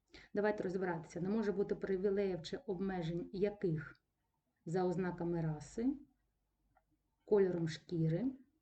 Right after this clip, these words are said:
переконань, за ознаками переконань, статі, за ознаками походження,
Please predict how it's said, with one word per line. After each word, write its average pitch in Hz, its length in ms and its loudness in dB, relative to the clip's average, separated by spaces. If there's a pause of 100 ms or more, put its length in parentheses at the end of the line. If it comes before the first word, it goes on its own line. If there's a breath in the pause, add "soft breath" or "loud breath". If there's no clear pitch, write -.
(1500)
переконань, 175 840 2
за 190 160 0
ознаками 180 540 -2
переконань, 170 760 -4 (220)
статі, 175 720 -4 (1040)
за 185 200 0
ознаками 180 680 0 (340)
походження, 196 840 0